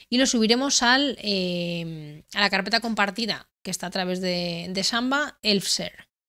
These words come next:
Allí lo pondremos y a esperar.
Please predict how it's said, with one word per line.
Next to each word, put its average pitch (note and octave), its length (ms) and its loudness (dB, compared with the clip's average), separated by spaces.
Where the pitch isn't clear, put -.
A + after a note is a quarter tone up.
Allí F3+ 180 2
lo F#3 100 0
pondremos C4+ 880 0
y G3+ 120 2
a F3 60 6
esperar. - 460 -6